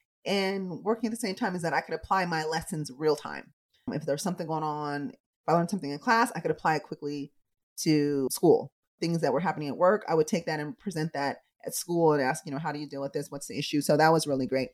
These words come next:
So I did that. And I worked as a clinical nurse specialist for at least thirteen years in critical care cardiology, definitely my jam.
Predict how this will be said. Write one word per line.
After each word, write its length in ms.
So 120
I 100
did 160
that. 180
And 100
I 40
worked 200
as 120
a 60
clinical 300
nurse 140
specialist 420
for 120
at 140
least 300
thirteen 460
years 480
in 720
critical 220
care 340
cardiology, 760
definitely 340
my 160
jam. 380